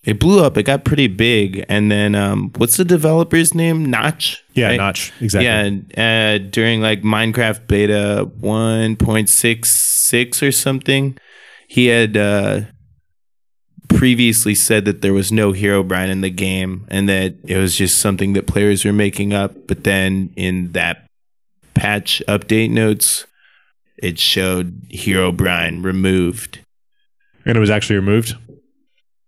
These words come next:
Speaker 1: Hmm. I mean, it just showed that it was removed. He wasn't in the game after that. But, like,
Speaker 2: So it
Speaker 1: I
Speaker 2: was
Speaker 1: think it was
Speaker 2: removed.
Speaker 1: just a joke. I think it was just Notch, like,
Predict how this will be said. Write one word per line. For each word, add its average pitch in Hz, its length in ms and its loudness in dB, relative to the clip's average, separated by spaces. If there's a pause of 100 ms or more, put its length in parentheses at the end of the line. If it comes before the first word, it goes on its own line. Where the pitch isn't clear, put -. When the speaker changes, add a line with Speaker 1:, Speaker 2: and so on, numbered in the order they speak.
Speaker 1:
Hmm. 110 600 2 (220)
I 98 100 0
mean, 98 400 0 (400)
it 92 140 -6
just - 340 0
showed 101 400 2
that 90 120 0
it 87 80 0
was - 180 0
removed. 95 480 2
He 92 80 -4
wasn't 95 520 0
in 98 160 0
the 95 100 0
game 95 280 0
after 95 300 0
that. 95 320 -4
But, 107 220 2
like, 101 400 0 (320)
Speaker 2:
So 110 180 0
it 107 40 2
Speaker 1:
I - 40 4
Speaker 2:
was 110 100 4
Speaker 1:
think 165 140 4
it 147 60 6
was 139 80 4
Speaker 2:
removed. 110 60 -6
Speaker 1:
just 110 180 0
a 101 60 0
joke. 87 440 -2
I 92 80 -8
think 127 240 0
it 123 80 4
was 104 140 2
just - 380 -2
Notch, 85 380 -2
like, 82 280 -6